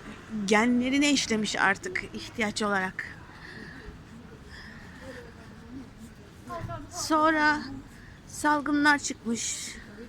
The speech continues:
Ee, insanlar milyon, yüz binlerce, milyonlarca insan ölmüş. Ee, ve bu şey, e, fareler basmış şehri tabii ki haliyle.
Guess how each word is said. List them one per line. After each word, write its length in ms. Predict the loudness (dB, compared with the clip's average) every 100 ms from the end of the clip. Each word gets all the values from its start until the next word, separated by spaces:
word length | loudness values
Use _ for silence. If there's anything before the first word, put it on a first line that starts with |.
| -16 -16 -16 -16 -14 -14 -14 -16 -16 -16 -16 -14 -16 -16 -10 -2
Ee, 460 | 0 0 -2 -4 -6 -8 -6
insanlar 680 | 0 0 2 2 2 4 4 2 -8 -12 -12 -16 -16 -8
milyon, 420 | -2 0 0 -2 -2
yüz 240 | -2 -2 2
binlerce, 580 | 2 2 0 -2 -2 0
milyonlarca 680 | 0 2 2 2 2 2
insan 340 | 0 0 0 0
ölmüş. 460 | 0 0 -2 -4 -8 -12 -20 -18 -18 -18 -20 -20 -20 -18 -18 -20 -20 -20 -18 -14 -4
Ee, 500 | 0 2 2 0 -2 -4 -8 -6 -6 -6 -10 -12 -14 -6
ve 340 | -2 -2 -2
bu 200 | -2 -2
şey, 280 | -2 -2 -2 -2
e, 180 | -2 -2
fareler 640 | 6 8 10 10 6 8
basmış 420 | 6 4 -2 -2
şehri 640 | -4 0 0 0 0 0 -2 -18 -14 2
tabii 280 | 2 2
ki 220 | -2 -4 2
haliyle. 640 | 6 6 6 0 -2 -6